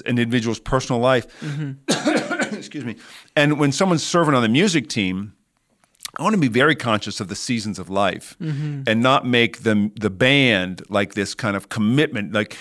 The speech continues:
Speaker 1: if you're committed to the Lord and if you're committed to the church, you will be here for rehearsals.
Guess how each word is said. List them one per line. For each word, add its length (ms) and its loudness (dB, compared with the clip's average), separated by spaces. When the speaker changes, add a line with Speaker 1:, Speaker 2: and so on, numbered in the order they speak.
Speaker 1:
if 180 -4
you're 200 4
committed 440 2
to 80 -4
the 100 -2
Lord 440 2
and 120 -4
if 100 -10
you're 140 2
committed 260 0
to 80 -4
the 100 -4
church, 380 -2
you 320 2
will 200 4
be 300 2
here 320 2
for 180 0
rehearsals. 600 0